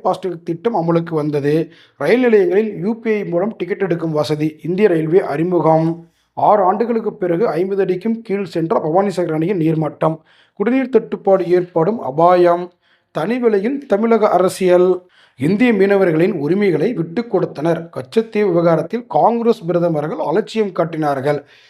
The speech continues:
வெளியுறவுத்துறை மந்திரி ஜெய்சங்கர் சாடல். ஐ பி எல் கிரிக்கெட். மும்பையை பந்தாடியது ராஜஸ்தான்.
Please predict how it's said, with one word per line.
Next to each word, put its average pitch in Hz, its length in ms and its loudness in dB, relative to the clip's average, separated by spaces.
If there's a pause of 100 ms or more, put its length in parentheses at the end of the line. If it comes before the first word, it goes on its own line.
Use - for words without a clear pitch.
(160)
வெளியுறவுத்துறை 208 680 0
மந்திரி 156 360 -2
ஜெய்சங்கர் 170 640 -2
சாடல். 180 920 2 (1300)
ஐ 208 200 2
பி 220 140 -2
எல் 226 100 -2
கிரிக்கெட். 196 600 0
மும்பையை 202 460 2
பந்தாடியது 175 640 2
ராஜஸ்தான். 165 1040 0